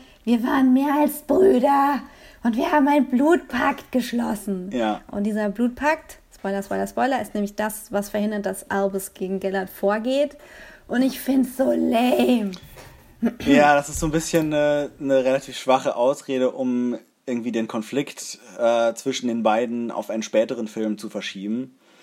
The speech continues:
Speaker 2: Ähm, deswegen, äh, hier halt zu sagen, ja, sie haben halt diesen Blutpakt geschlossen und, äh, Grindelwald hat irgendwie so ein Amulett mit dem Blut von beiden und das, solange der das trägt,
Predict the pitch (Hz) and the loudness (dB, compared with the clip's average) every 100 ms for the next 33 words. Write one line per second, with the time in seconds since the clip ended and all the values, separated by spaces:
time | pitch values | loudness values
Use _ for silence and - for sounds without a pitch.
0 | - - _ _ 107 110 104 104 104 107 | -20 -20 _ _ -4 -2 0 -2 -6 -8
1 | 104 - 104 104 101 101 - _ 101 - | -10 -4 -2 -2 -4 -6 -12 _ -18 -10
2 | 113 107 107 104 104 104 104 104 107 98 | -8 -4 -2 -2 -4 -4 -4 -2 -2 -2
3 | 107 120 120 113 123 120 113 113 104 107 | 0 0 0 -2 -4 -4 -4 -6 -8 -6
4 | 113 170 180 156 143 - 135 127 135 135 | -2 -2 -2 -2 -4 -4 -2 4 4 2
5 | 131 135 131 92 101 101 101 - 98 107 | -6 -4 -4 -4 -6 -8 -10 -14 -8 -6
6 | 107 107 104 101 117 113 107 98 113 113 | -4 -6 -8 -6 -4 -4 -2 0 -2 -4
7 | 107 107 107 101 101 98 92 - 107 107 | -8 -6 -6 -6 -8 -10 -12 -10 -4 -2
8 | 113 139 - 117 110 - 107 110 151 156 | 0 -2 -4 -10 -10 -8 -8 -4 -6 -6
9 | 135 117 113 120 120 104 101 104 - 101 | -6 -2 0 -2 -4 -8 -10 -12 -12 -8
10 | 101 104 101 98 92 - - 113 123 123 | -6 -4 -4 -4 -6 -10 -8 -2 0 -2
11 | - | -8